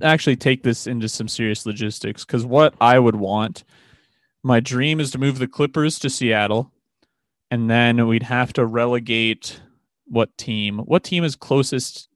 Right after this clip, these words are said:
to the East that's in the Western Conference? Probably Memphis. Yeah, Memphis or New Or-,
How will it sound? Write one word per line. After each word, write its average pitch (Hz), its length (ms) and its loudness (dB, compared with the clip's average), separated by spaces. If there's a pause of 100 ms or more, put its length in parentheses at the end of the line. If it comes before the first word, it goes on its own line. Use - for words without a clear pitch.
(120)
to - 120 -6
the 113 220 -4
East - 480 -6
that's 104 220 -6
in 113 80 -4
the 104 80 -4
Western 104 400 -6
Conference? 104 600 -10 (1040)
Probably 120 1300 2 (800)
Memphis. 120 800 -2 (1500)
Yeah, 113 260 4
Memphis 143 600 2
or 113 540 6 (960)
New 120 240 2
Or-, 117 180 4